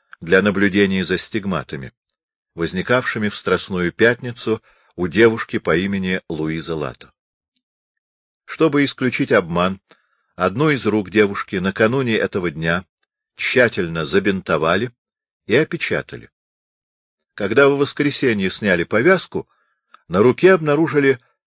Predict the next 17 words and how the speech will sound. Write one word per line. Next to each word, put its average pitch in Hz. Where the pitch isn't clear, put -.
кровоточащую 98
язву. 60
Почему 120
же, 71
как -
и 113
при 113
каких 151
условиях 82
появляются 101
стигматы? 80
Дело 156
в -
том, 160
что -
это 147
явление, 131